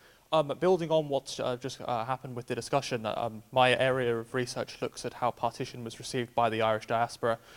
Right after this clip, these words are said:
particularly with those within the British Empire. And I think something that's really interesting that I'm really pleased to see in our reflections today is that we are taking into account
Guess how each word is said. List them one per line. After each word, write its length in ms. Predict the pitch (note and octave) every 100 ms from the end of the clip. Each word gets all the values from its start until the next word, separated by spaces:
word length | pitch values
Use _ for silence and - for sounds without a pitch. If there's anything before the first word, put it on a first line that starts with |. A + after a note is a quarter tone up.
| -
particularly 460 | - - C#3+ C3+ B2
with 100 | A#2+
those 240 | B2 B2
within 180 | A#2+ B2
the 60 | A#2
British 280 | A#2+ A2+ B2+
Empire. 520 | C3+ B2+ A2+ A2+ - _ - - -
And 100 | C#3
I 20 |
think 180 | C3+ D#3
something 220 | F3 F3
that's 120 | F3+ D3
really 160 | C#3+
interesting 540 | C3+ C#3 D3+ C3+ C3+ B2
that 80 |
I'm 80 | A#2
really 120 | A#2+
pleased 260 | A#2 C3 B2+
to 40 | C3+
see 300 | - C3 A#2+
in 80 |
our 220 | A#2 A#2+ B2+
reflections 560 | - C#3 C#3 - C#3
today 440 | - C#3 A#2 A2+ -
is 220 | B2 A#2+
that 260 | A2+ A2 B2+
we 120 | B2
are 100 | A#2
taking 300 | - C3+ C3+
into 200 | B2 A2+
account 480 | - - D3 -